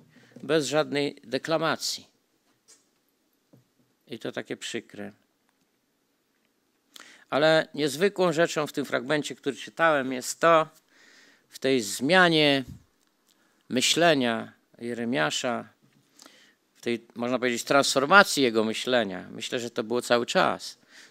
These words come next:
ta-, takie myślenie. Yy, wypowiada właśnie takie słowa w dwudziestym drugim wierszu.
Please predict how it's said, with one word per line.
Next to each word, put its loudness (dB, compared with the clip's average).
ta-, -6
takie -6
myślenie. -4
Yy, 2
wypowiada 2
właśnie 0
takie -6
słowa 0
w -20
dwudziestym -8
drugim -10
wierszu. -4